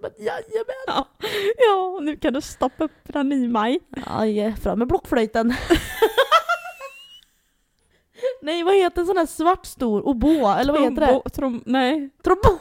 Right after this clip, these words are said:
Speaker 1: <laughs> det är vad du har.
Speaker 2: <laughs> Ja, de är ju enorma.
Speaker 1: <laughs> Nej, men
Speaker 2: De är ju, de, klarinett.
Speaker 1: Klarinetten,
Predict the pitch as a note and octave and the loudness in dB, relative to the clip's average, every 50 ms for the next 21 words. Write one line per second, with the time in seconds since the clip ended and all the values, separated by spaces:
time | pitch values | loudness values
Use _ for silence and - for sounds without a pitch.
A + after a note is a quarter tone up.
0 | - - F#4+ - - - - - - - - A#4 A#4 D5+ - - - - - - | 0 0 0 0 -2 -10 -20 -20 -16 -4 0 2 4 4 2 0 -6 -20 -20 -20
1 | - - D#4+ F4+ E4 F#4 D4 A3 F3+ A#3 D4+ G4 G#4+ E4 A#3+ A3+ A#3 A#3+ - - | -12 -6 -2 0 2 2 2 2 2 2 4 6 6 8 8 8 6 4 2 -2
2 | - F#4 F#4 C5+ C5 B4+ A#4 B4 A#4 A4+ A4 G#4+ G#4 G4+ G4 G#4 B4 A#4+ A#4 A#4 | -6 -6 -4 -2 -2 0 0 0 0 -2 -4 -4 -6 -6 -6 -8 -8 -8 -6 -6
3 | A4+ A#4+ A#4+ B4+ B4 A#4+ B4+ C5 - - A4+ A4 - - - - C#5 C#5 G#4 F#4+ | -6 -6 -6 -8 -10 -14 -12 -2 4 4 4 4 4 0 4 8 10 10 12 10
4 | G4 F#4+ - - - - - - - - - - - D4 E4 F4+ F#4+ F4+ F4+ F4 | 8 6 4 -2 -20 -20 -20 -18 -18 -18 -18 -4 2 4 6 6 6 6 4 4
5 | E4+ C#4 A#3+ A#3+ C4 D4+ E4+ F#4+ F4+ - - - - - - _ _ _ _ _ | 2 2 -2 -4 -2 -2 -2 -4 -6 -10 -16 -20 -20 -20 -20 _ _ _ _ _
6 | - A3+ B3 B3 - _ _ _ _ _ _ - - - _ - - F#4+ F4 G#4 | -12 -12 -12 -12 -14 _ _ _ _ _ _ -20 -20 -18 _ 0 4 4 4 4
7 | G#4 F4 A#4 B4+ - - - - - - - - A#5 - - C5+ C5+ A#4+ G#4 G#4+ | 4 2 2 0 0 -2 -4 -2 0 0 0 -2 -2 4 8 8 10 10 8 6
8 | A#4 C5+ C5+ B4 G4 - - _ _ - C#5+ C#5+ | 6 4 4 2 2 0 -4 _ _ 6 6 6